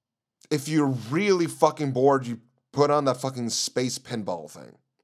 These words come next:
That was it. I, I, I, I never saw P C as a way to just sit down and play games.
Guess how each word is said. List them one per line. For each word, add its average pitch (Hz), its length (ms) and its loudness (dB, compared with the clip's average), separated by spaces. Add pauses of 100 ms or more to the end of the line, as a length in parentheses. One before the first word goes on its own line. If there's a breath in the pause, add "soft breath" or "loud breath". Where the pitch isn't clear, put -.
(2000)
That 165 180 4
was 165 180 0
it. - 400 0 (800)
I, 143 80 0
I, 165 160 0
I, 156 180 -2 (920)
I 151 60 -2
never 196 240 0
saw 170 320 2
P 151 240 -8
C 147 300 -4
as 120 460 -2
a 113 180 -4
way 123 380 0
to 120 160 -12
just 110 240 -6
sit 135 160 -6
down 120 160 -4
and 104 100 -10
play 104 180 -8
games. 82 380 -18